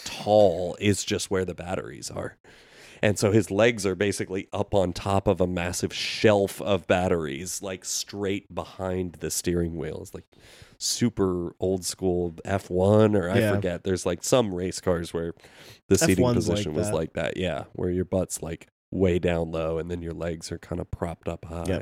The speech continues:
Speaker 1: And, and he's also, like, seven feet from, I'm exaggerating, from the windshield. Like, it
Speaker 2: Yeah.
Speaker 1: seems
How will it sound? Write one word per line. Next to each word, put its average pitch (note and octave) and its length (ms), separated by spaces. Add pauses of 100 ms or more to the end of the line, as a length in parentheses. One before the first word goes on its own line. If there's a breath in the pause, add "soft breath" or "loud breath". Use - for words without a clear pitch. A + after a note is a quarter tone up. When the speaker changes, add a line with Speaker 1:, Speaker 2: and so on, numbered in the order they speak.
Speaker 1:
And, E2+ 140 (1400 loud breath)
and C3+ 140
he's A2+ 180
also, A2+ 340
like, F2+ 220 (680)
seven G#2 480
feet F2 340
from, E2+ 220
I'm F2 260
exaggerating, D#2+ 720
from C#3 220
the G#2 100
windshield. F2 560 (140)
Like, G#2+ 240
it A2+ 80
Speaker 2:
Yeah. G2+ 180
Speaker 1:
seems A#2 540